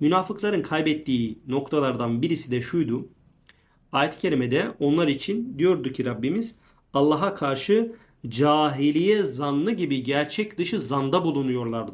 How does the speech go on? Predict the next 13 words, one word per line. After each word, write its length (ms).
diyor. 200
Cahiliye 680
zannında 560
bulunuyorlardı. 580
Neydi 300
bu 100
cahiliye 500
zannı? 440
Ne 160
düşünüyordu 500
münafıklar? 720
Münafıkların 840
özellikle 840